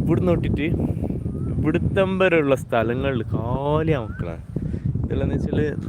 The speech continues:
ഫ്യൂച്ചർ ഉണ്ടാവും. ഞാൻ ബാംഗ്ലൂർ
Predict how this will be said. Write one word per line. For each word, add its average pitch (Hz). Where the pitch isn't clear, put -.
ഫ്യൂച്ചർ -
ഉണ്ടാവും. -
ഞാൻ 147
ബാംഗ്ലൂർ -